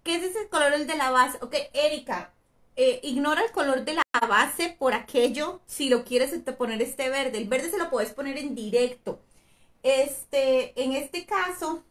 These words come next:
como les comenté, yo quería, yo le había puesto estos colores de base, pero ando como con el amarillo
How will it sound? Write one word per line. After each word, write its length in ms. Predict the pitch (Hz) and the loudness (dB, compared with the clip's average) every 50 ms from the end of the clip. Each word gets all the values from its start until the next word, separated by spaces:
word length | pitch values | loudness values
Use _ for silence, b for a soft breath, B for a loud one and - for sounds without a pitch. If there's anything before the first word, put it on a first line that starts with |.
| _ _ _ _ _ _ _ _ _ _ _ _ _ _ _ _ _ - 220 | _ _ _ _ _ _ _ _ _ _ _ _ _ _ _ _ _ -4 -2
como 160 | 233 240 247 | 0 0 0
les 180 | 240 233 233 | 0 -2 -2
comenté, 800 | - - 254 254 277 320 330 330 330 - 311 269 247 247 254 - b b b b b b b - | 0 2 2 2 4 2 2 0 0 -2 -2 -2 -2 -4 -6 -10 b b b b b b b -10
yo 340 | 208 196 190 277 277 254 - | -6 -4 -4 -4 -6 -6 -4
quería, 580 | - 370 349 339 339 330 330 330 320 302 294 | -2 0 0 0 0 0 -2 0 0 0 -2
yo 140 | 254 269 285 | -2 -2 -2
le 60 | 285 | 0
había 240 | 302 330 320 311 320 | 0 0 0 -2 -2
puesto 300 | - 294 302 - - 320 | -2 -2 -2 -2 -4 -8
estos 300 | 320 - - 339 330 - | -8 -6 -6 -6 -6 -6
colores 360 | - 285 247 226 233 254 254 | -4 -4 -2 0 0 0 -2
de 120 | 240 262 247 | -2 -2 2
base, 320 | 254 262 269 269 294 269 | 4 4 2 2 0 -4
pero 200 | - 240 226 220 | -4 -2 0 2
ando 260 | 220 226 214 226 269 | 2 0 0 -4 -6
como 240 | - 349 339 330 311 | -4 -4 -2 -2 -2
con 160 | 311 302 226 | -4 -6 -6
el 120 | 220 214 202 | -4 -4 -4
amarillo 880 | 202 214 190 196 196 226 240 220 285 294 302 302 262 240 180 175 190 | -2 -2 -2 -2 -4 -4 -6 -6 -6 -4 -4 -2 -2 -2 -4 -4 -6